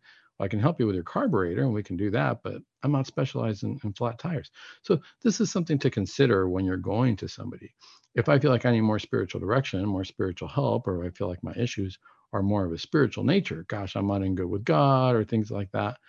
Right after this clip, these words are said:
then I better go talk to a priest, a spiritual counselor, or something along those lines. The article says, "This is not to say that spiritual directors are not valuable, far from it. Finding a trained spiritual director and having a spiritual guidance are instrumental in faith life.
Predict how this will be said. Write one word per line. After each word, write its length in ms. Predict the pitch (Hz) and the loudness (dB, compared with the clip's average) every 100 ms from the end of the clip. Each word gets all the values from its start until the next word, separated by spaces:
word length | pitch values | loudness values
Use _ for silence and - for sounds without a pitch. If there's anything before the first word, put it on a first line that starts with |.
| - _ | -20 _
then 120 | - 175 | 2 4
I 80 | |
better 200 | 147 143 | 4 4
go 120 | 120 113 | 2 2
talk 200 | 107 98 | -2 -4
to 80 | |
a 40 | 92 | -8
priest, 440 | - 104 98 - - | 0 0 0 -6 -16
a 40 | |
spiritual 400 | - 101 90 95 | -8 -6 -4 -6
counselor, 420 | - 85 90 90 | -6 -8 -6 -8
or 80 | 90 | -8
something 360 | - 87 87 - | -8 -8 -6 -8
along 260 | 82 82 | -10 -10
those 220 | 82 85 | -10 -2
lines. 460 | 101 151 131 - - _ _ _ _ _ _ _ _ - - - - | 6 6 6 0 -18 _ _ _ _ _ _ _ _ -14 -14 -20 -2
The 60 | 117 | 4
article 220 | 117 110 | 4 4
says, 260 | - 127 110 | 6 6 8
"This 180 | 139 143 | 6 4
is 120 | 110 | 2
not 320 | 113 113 175 | 4 6 4
to 80 | 226 | 2
say 120 | 175 | 4
that 120 | 165 120 | 2 2
spiritual 360 | - 127 131 | 2 2 4
directors 320 | 120 110 113 | 2 2 2
are 80 | 107 | 2
not 200 | 104 104 | 2 0
valuable, 580 | 92 101 110 117 95 107 | 0 0 2 0 0 -4
far 300 | - 98 95 | -2 -2 -2
from 260 | - 208 175 | 2 2 2
it. 140 | 87 - - _ _ | -2 -16 -20 _ _
Finding 280 | 101 101 127 | 0 2 2
a 60 | |
trained 320 | 160 - 104 113 | 2 2 0 0
spiritual 400 | - 95 95 131 | -2 -4 -2 0
director 320 | 131 101 127 | 2 2 0
and 100 | 117 | 0
having 240 | 104 98 | 0 -2
a 60 | 92 | -4
spiritual 460 | - 143 165 - | -4 -2 -2 -2
guidance 360 | 117 101 104 107 | -2 0 -2 -4
are 200 | - 95 | -10 -6
instrumental 600 | 127 131 - 120 107 120 | -2 -2 0 0 0 -4
in 240 | 123 113 113 _ | -2 -2 -2 _
faith 240 | 95 98 _ _ _ | -4 -4 _ _ _
life. 420 | - 107 104 - | -4 -4 -4 -12